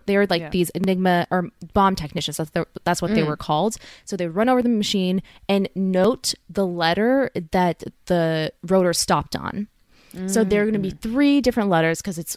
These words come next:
Speaker 1: Enigma is three rotors, right? So there'd be three different
Speaker 2: Right, right.
Speaker 1: letters, which would correspond to the Enigma machine's three rotors, if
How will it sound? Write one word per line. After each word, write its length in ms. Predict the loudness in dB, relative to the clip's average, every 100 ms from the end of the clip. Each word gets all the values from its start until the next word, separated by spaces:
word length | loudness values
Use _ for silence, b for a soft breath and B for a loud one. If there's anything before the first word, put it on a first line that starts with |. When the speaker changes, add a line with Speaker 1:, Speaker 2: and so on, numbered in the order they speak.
| -6 0
Speaker 1:
Enigma 420 | 2 2 2 0
is 140 | -2 -4
three 240 | -2 0
rotors, 360 | 2 0 -2 -6
right? 180 | -6 -6
So 80 | -10
there'd 120 | -10
be 40 | -10
three 200 | -4 -2
different 240 | 0 0
Speaker 2:
Right, 100 | 2
right. 60 | 2
Speaker 1:
letters, 240 | 0 -4 -6
which 160 | -4
would 100 | -6
correspond 1080 | -6 0 2 2 0 0 2 2 0 -2 -6 B B B -6
to 320 | -2 -2 -2 -2
the 240 | -4 -4 -4
Enigma 420 | 0 2 4 4 2
machine's 460 | 0 0 -2 -4
three 260 | -6 -4 -4
rotors, 380 | -4 -6 -12 -4 2
if 280 | 2 0